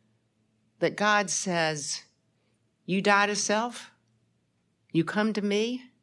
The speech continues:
you die to self, and I will fill you with abundance. I will fill you with power. I will fill you with authority." And I'm learning about authority in my journey on healing. But, and I'm learning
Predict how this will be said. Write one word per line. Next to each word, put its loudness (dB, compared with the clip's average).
you -2
die 4
to -2
self, 0
and -4
I 2
will -4
fill -2
you -10
with -4
abundance. -4
I 0
will -2
fill -2
you -6
with -8
power. -6
I -4
will 0
fill -2
you -4
with -4
authority." -2
And 0
I'm 2
learning 2
about 0
authority 0
in -4
my -2
journey -4
on -4
healing. -4
But, -2
and 2
I'm 0
learning 0